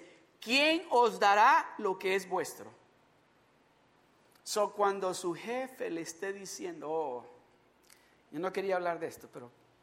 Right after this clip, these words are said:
mire, yo me acuerdo esto.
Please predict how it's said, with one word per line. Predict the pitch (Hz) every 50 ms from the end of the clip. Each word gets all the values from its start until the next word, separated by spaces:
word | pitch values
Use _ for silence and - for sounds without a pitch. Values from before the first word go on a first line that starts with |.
| _ _ _ _ _ _ _ _ _ _ _ _ _ _ _ _ _ _ _ _ _ _ _ _ _ _ _ _ _ _ -
mire, | 165 175
yo | 180 190
me | 208 214
acuerdo | 208 - 226 202 185 170 165
esto. | 139 - - - 107